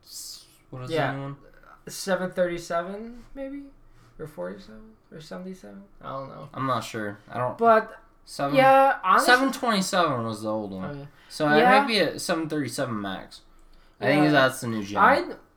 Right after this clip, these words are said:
Speaker 2: I'd get on a plane personally. Um,
Speaker 1: With that, with or without hazmat suit, and your, you know, your Germ-X spray and your wipes, and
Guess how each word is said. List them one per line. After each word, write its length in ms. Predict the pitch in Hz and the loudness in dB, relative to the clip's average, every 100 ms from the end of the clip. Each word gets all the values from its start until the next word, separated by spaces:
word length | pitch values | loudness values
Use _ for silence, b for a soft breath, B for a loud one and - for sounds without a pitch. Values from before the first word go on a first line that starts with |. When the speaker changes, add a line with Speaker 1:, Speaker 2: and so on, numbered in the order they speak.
| _ 160 | _ 2
Speaker 2:
I'd 400 | 185 233 160 131 | 4 4 0 -4
get 180 | 135 117 | -4 -4
on 220 | 131 117 | -8 -10
a 60 | |
plane 320 | 123 - 139 139 | -14 -14 -14 -14
personally. 680 | 165 165 175 190 196 190 | -16 -16 -16 -14 -8 -8
Um, 540 | 185 170 165 160 160 156 | -4 -2 0 0 -2 -4
Speaker 1:
With 120 | 127 | 0
that, 220 | 139 135 | 0 4
with 200 | 143 180 | 6 6
or 80 | 220 | 4
without 360 | 202 160 147 123 | 2 4 4 4
hazmat 520 | 117 110 104 92 - | 2 -2 -6 -12 -12
suit, 240 | - 76 60 - - - - _ _ _ | -16 -16 -18 -20 -20 -20 -20 _ _ _
and 180 | 120 110 | -8 -4
your, 240 | 104 98 107 | -4 -6 -10
you 140 | 107 | -8
know, 120 | 101 98 | -6 -4
your 160 | 101 | -6
Germ-X 580 | 101 107 107 104 98 - | -4 -4 -4 -6 -8 -10
spray 640 | - - 117 104 104 104 101 | -12 -8 -4 -2 0 -2 -4
and 80 | 98 | -8
your 120 | 95 | -8
wipes, 480 | 101 107 104 - | -4 -4 -6 -12
and 100 | - | -16